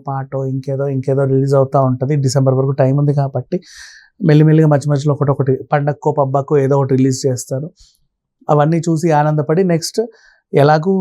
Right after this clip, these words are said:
డిసెంబర్లో రిలీజ్ కాబట్టి, ఏప్రిల్లో బన్నీ బర్త్‌డే ఉంది కాబట్టి, ఆ లోపే వంద రోజులు కూడా పూర్తి చేసుకుంటది. ఆ, సినిమా కూడా చాలా బాగా ఆడుద్దనే నమ్మకం అయితే అందరికీ అయితే ఉంది.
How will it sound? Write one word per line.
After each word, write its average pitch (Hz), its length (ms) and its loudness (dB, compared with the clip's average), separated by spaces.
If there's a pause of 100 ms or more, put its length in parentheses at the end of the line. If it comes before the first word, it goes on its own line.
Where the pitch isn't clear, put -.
(180)
డిసెంబర్లో 156 500 0
రిలీజ్ 156 340 0
కాబట్టి, 151 440 -2 (160)
ఏప్రిల్లో 151 320 2
బన్నీ 143 280 2
బర్త్‌డే 139 320 4
ఉంది 143 220 -2
కాబట్టి, 139 380 -4
ఆ 139 120 2
లోపే 151 260 2
వంద 147 220 0
రోజులు 156 300 2
కూడా 156 140 0
పూర్తి 151 280 -4
చేసుకుంటది. 151 580 -2 (720)
ఆ, 143 80 2 (220)
సినిమా 151 320 2
కూడా 170 200 2 (100)
చాలా 135 160 2 (100)
బాగా 135 240 0 (640)
ఆడుద్దనే 139 560 2
నమ్మకం 131 260 0
అయితే 143 260 -2
అందరికీ 135 380 2
అయితే 127 220 0
ఉంది. 135 320 -2